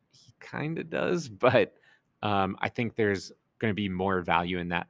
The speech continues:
this season. So he has a chance to lead baseball in stolen bases while also scoring ninety-plus runs in a really, really good offense. So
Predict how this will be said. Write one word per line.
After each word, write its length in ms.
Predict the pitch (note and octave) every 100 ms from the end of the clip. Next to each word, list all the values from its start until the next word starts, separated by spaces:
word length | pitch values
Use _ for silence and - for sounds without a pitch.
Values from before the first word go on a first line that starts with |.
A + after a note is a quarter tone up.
| _
this 200 | F2 -
season. 500 | - E2+ F2 A#2 C#3 _ _ _ _ _ _ _
So 540 | - - A2 G2 F#2+ - _ _
he 140 | - B2
has 140 | A2
a 60 | G#2+
chance 440 | - C3+ F#3 E3+
to 120 | - A#2
lead 400 | A2+ A2 G#2 G#2+ _ _ _
baseball 500 | A2 A2 - F#2+ F2
in 120 | F#2 E2+
stolen 400 | - G#2+ G#2 F2+
bases 520 | F#2 F2+ F2 D#2+ - _ -
while 320 | G2+ G#2 G#2+
also 400 | - G#2+ A2 A2
scoring 640 | F#2+ - G#2 G2+ F2+ E2+ F2+ _ _ _
ninety-plus 720 | G2+ G2+ G2+ F#2+ - F#2+ - -
runs 360 | F#2 E2+ D#2+
in 160 | - G2
a 80 | E2+ F#2+
really, 360 | G#2 G2 F#2
really 340 | E2+ F#2 F2 E2+
good 180 | F2 F2
offense. 580 | F#2 E2+ - - - - _ _ _ _ _ _
So 420 | - G#2 G2 -